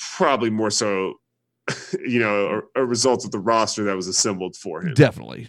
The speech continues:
Speaker 2: No, yeah, but they
Speaker 1: Very, very young, though.
Speaker 2: I don't
Speaker 1: Very
Speaker 2: know that
Speaker 1: young.
Speaker 2: they should have rehired him, to be real honest, or, uh, re-upped him.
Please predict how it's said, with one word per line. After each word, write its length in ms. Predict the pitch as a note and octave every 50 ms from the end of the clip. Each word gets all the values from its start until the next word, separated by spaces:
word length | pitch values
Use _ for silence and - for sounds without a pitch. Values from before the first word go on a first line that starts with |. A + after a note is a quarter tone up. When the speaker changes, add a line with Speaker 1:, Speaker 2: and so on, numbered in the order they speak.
| -
Speaker 2:
No, 160 | - D3 E3 E3+
yeah, 460 | F3+ F3 F#3+ G3 G#3+ G#3 F#3 F3 E3
but 180 | D3 C3+ C#3+ C3+
they 120 | F3 G3
Speaker 1:
Very, 220 | G#3 G3+ G3 F#3+ F#3
very 260 | F3 E3+ E3+ D#3+ D3+
young, 340 | C#3 C#3 C3 B2+ A#2+ G#2+ G2
though. 300 | G2 - B1 G#1 - - A2
Speaker 2:
I 40 | D#3+
don't 120 | - -
Speaker 1:
Very 60 | -
Speaker 2:
know 80 | F3 F#3
that 40 | C#3+
Speaker 1:
young. 100 | D#3 D3 -
Speaker 2:
they 100 | B2+ A#2
should 200 | A2+ - - G#2
have 80 | G#2 F#2
rehired 480 | G2 G#2+ G#2 G2+ G#2 G#2 F#2+ F#2 D#2 G2+
him, 180 | G#2+ G2 F#2+ -
to 60 | C#3+
be 120 | - G#2 F#2+
real 200 | E2+ F2+ F2 D#2+
honest, 360 | D2 C2 A#1 - - - - -
or, 240 | B2 B2+ A#2 A2+
uh, 120 | G#2 F2+ F2
re-upped 440 | D#2+ G#2+ A#2 A2+ G#2+ G2 F2 - -
him. 140 | G#2+ C#2